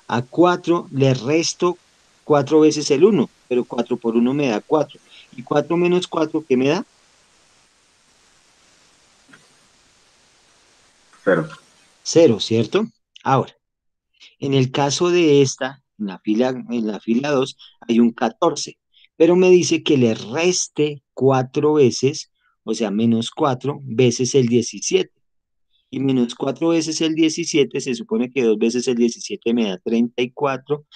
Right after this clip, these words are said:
Speaker 1: treinta y cuatro por dos me da sesenta y ocho, entonces, menos catorce menos sesenta y ocho ¿cuánto da? Menos catorce menos sesenta y ocho ¿cuánto da?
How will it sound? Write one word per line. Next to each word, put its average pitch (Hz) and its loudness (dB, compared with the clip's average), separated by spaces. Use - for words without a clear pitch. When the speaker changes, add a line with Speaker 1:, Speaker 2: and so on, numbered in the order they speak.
Speaker 1:
treinta 117 2
y 107 0
cuatro 113 -4
por 123 0
dos 113 2
me 117 4
da 110 4
sesenta 127 0
y 143 4
ocho, 131 2
entonces, 117 0
menos 180 6
catorce 175 0
menos 143 0
sesenta 120 2
y 117 6
ocho 120 0
¿cuánto 139 -6
da? 98 -8
Menos 113 2
catorce 117 -2
menos 123 -2
sesenta 104 -10
y 90 -6
ocho 104 -16
¿cuánto 98 -8
da? 85 -12